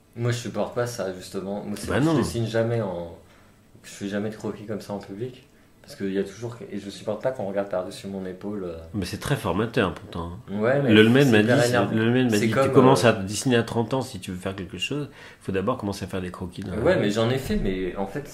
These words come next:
Speaker 1: il faut pas, faut qu'il y ait personne, quoi.
Speaker 2: Ah non, non, non, l'idée c'est que tu
Speaker 1: Ouais.
Speaker 2: es là. Moi j'ai failli me faire écraser.
Speaker 1: Mais c'est comme en, entendre sa
Speaker 2: Écrasé
Speaker 1: propre
Speaker 2: par tout le monde
Speaker 1: voix,
Speaker 2: au Mali.
Speaker 1: euh, tu vois,
Speaker 2: Je
Speaker 1: enregistrer.
Speaker 2: dessinais au Mali, il y avait, à un moment donné, il y a un peintre qui est venu me voir et qui m'a dit, « Hey. » Parce que lui, il était en face, mais il vendait ses peintures.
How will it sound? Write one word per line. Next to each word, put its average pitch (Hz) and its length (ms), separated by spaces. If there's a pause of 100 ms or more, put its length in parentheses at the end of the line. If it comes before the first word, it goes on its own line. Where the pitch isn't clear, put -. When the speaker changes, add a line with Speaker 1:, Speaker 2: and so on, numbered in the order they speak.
Speaker 1:
il 104 100
faut - 140
pas, 104 160
faut 110 160
qu'il 110 100
y 117 40
ait 110 60
personne, 113 400
quoi. 80 160 (240)
Speaker 2:
Ah 113 120
non, 180 140
non, 208 220
non, 95 220
l'idée 110 320
c'est - 180
que - 120
tu 95 120
Speaker 1:
Ouais. 120 140
Speaker 2:
es 117 40
là. 151 220
Moi 117 180
j'ai 107 140
failli 143 180
me 143 60
faire 135 160
écraser. 123 380
Speaker 1:
Mais 127 40
c'est 131 140
comme 170 220
en, 139 200
entendre 131 280
sa - 100
Speaker 2:
Écrasé 120 240
Speaker 1:
propre 120 140
Speaker 2:
par 101 100
tout 123 60
le 117 60
monde 123 160
Speaker 1:
voix, 107 60
Speaker 2:
au - 40
Mali. 104 200
Speaker 1:
euh, 98 240
tu - 100
vois, 113 100
Speaker 2:
Je 110 60
Speaker 1:
enregistrer. 104 260
Speaker 2:
dessinais 127 280
au 131 60
Mali, 131 240
il 165 80
y 135 60
avait, 104 240
à 113 60
un - 20
moment 107 160
donné, 123 160
il 151 60
y 135 60
a 101 80
un 95 100
peintre 139 380
qui 101 120
est 95 40
venu 98 180
me 104 100
voir 143 160
et 143 60
qui - 120
m'a 95 120
dit, « 117 180 (160)
Hey. » 110 220 (560)
Parce - 120
que - 80
lui, 143 300
il 113 100
était 110 160
en 113 140
face, - 340
mais 101 80
il 98 60
vendait 113 240
ses 110 160
peintures. 113 460